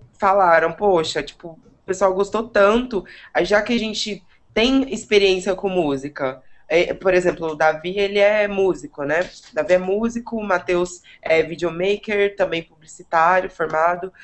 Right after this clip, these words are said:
Falou, "Gente, vamos, vamos dar continuidade a essa ideia?" Porque eu acho que é uma ideia bacana e não tem, não existe, é uma, é uma ideia que não existe. Aí eles me chamaram, Flora não, nunca,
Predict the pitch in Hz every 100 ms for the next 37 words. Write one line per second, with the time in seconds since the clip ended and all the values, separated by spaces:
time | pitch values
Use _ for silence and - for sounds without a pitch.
0 | - _ 226 220 262 254 - 202 - -
1 | - 226 - - 277 247 208 202 170 165
2 | 185 165 - 151 - 160 180 160 139 139
3 | - _ _ - 175 180 196 202 202 202
4 | 185 - 196 202 233 220 220 240 247 -
5 | 214 214 240 233 247 277 262 208 202 185
6 | 220 208 196 - 165 160 160 160 165 170
7 | 170 165 165 175 175 208 208 175 - -
8 | _ _ - 160 170 180 190 180 156 160
9 | 202 - _ _ _ _ _ - 165 160
10 | 160 160 185 180 196 233 240